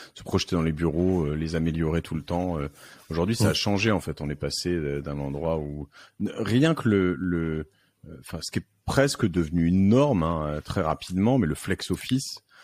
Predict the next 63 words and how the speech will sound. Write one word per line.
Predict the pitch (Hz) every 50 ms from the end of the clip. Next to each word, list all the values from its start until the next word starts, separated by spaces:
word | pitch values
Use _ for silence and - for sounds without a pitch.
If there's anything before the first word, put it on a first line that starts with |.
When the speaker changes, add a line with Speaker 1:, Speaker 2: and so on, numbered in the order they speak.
| -
Speaker 2:
Mm. | 101 104 - 78
Speaker 1:
Euh, | 78 78 76 76 76 76
moi, | 82 90 101 101
j'étais | 90 90 - - 101
le | 95 85
premier | - - - 107 104 107 110 107
à | 95
être | 85 - -
en | 78
flex | - - 90 - - 80
office | - - - - -
chez | - - -
Cosa | - 80 80
Vostra | 76 78 - - - - -
avant | 87 85 92 107 101
les | 90 85 -
confinements. | - 82 78 - - 87 82 82 92 117 147 _ _ -
C'est-à-dire, | - - 85 82
j'avais | 78 85 - - 120
Speaker 2:
Ouais. | -
Speaker 1:
plus | - 120
de | 113 90
bureau | 82 95 95 87 95 95 90
à | 80
moi-même, | 78 78 76 73 76 92 107 92
je | 82 78
me | 76 76
mettais | 78 - - 90
là | 82
où | 80
il | 78
y | 76
avait | 76 73
de | 71
la | 71
place. | - - 95 107 123 - - - _ _ _ - - - - _ - 82
Et, | 85 85 80
euh, | 76 76 73 71 69 69 69 71 76 _ _ - - - _ _ -
et | 82 82
aujourd'hui, | 85 82 90 87 85 95 98
ben, | 92 - 120
tout | - - 110
le | 101
monde | 95 98 98 92 82
l'est, | 87 107 131 143 143
mais | 131 104 92 98 95
il | 82 95
y | 92
a | 87 78
par | 87 82 82
exemple | 85 107 120 117 104
un | 92
besoin | 82 87 90 85 98 107 107
plus | - - 131 120 117
important. | 107 - - 98 - - 135 135
Nous, | 117
on | 95 87 85
a | 80
dû | 78 80
modifier | 90 98 110 117 107 104 98 - - 101
nos | 90 85
bureaux | 82 82 92 95 117 127
à, | 117